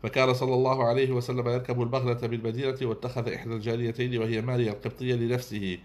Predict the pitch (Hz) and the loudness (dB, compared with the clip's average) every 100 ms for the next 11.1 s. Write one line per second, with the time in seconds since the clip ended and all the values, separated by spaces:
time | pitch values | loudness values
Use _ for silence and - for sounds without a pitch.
0 | - - - - 113 131 123 117 120 113 | -16 -20 -12 0 4 4 4 0 2 2
1 | 107 107 110 123 131 120 120 127 123 113 | 2 0 2 2 2 2 2 0 0 -4
2 | 127 117 117 120 135 127 123 120 117 110 | 0 0 0 -2 0 0 -2 -4 -6 -4
3 | 113 127 120 123 120 113 120 123 113 110 | -2 0 0 -2 -2 -2 -2 -4 -2 0
4 | 131 131 135 117 - 92 113 135 151 - | 2 2 2 0 -2 -2 0 2 2 0
5 | - - - 131 123 120 120 131 - 107 | -16 -20 -2 2 2 0 -2 -4 0 0
6 | 123 135 127 120 143 147 - - - 101 | 0 0 0 4 4 2 -2 -20 -12 0
7 | 113 135 127 123 113 120 120 120 117 113 | 2 4 4 2 0 -2 -2 0 0 -4
8 | 117 - 123 110 113 123 123 123 143 127 | -8 -4 -2 -2 -4 -2 -2 -2 -6 -4
9 | 123 127 131 120 117 127 127 127 104 113 | -2 0 0 0 -4 0 0 2 2 0
10 | 117 104 - 131 127 110 98 117 - 117 | -2 -4 -2 -2 0 -2 -6 -10 0 0
11 | 95 | 0